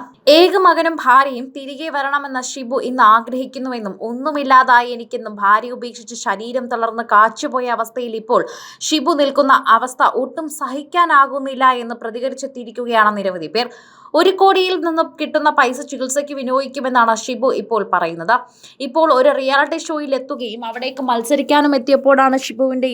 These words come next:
യഥാർത്ഥ ജീവിതകഥ ഇപ്പോൾ എല്ലാവരും അറിയുന്നത്. ശാരീരിക പ്രശ്നങ്ങൾ കൊണ്ട് സ്റ്റാർ സിംഗർ പാതി വഴിയിൽ ഉപേക്ഷിച്ചു, ഭാര്യ പിന്നീട് ഉപേക്ഷിച്ചു. രോഗദുരിതകൾ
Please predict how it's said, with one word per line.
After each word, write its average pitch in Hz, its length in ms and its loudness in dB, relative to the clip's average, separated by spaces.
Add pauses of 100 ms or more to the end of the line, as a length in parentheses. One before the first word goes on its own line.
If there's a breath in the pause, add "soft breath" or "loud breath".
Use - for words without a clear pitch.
യഥാർത്ഥ 226 440 0 (140)
ജീവിതകഥ 240 500 -2 (140)
ഇപ്പോൾ 226 200 2 (160)
എല്ലാവരും 226 440 2 (180)
അറിയുന്നത്. 170 420 -2 (640 loud breath)
ശാരീരിക 359 500 4 (100)
പ്രശ്നങ്ങൾ 359 480 0
കൊണ്ട് 349 240 4
സ്റ്റാർ 294 300 2
സിംഗർ 311 320 -4
പാതി 269 320 4
വഴിയിൽ 302 340 -4
ഉപേക്ഷിച്ചു, 190 420 -4 (380 soft breath)
ഭാര്യ 262 320 6 (140)
പിന്നീട് 302 340 -2
ഉപേക്ഷിച്ചു. 196 500 -2 (440 loud breath)
രോഗദുരിതകൾ 370 760 6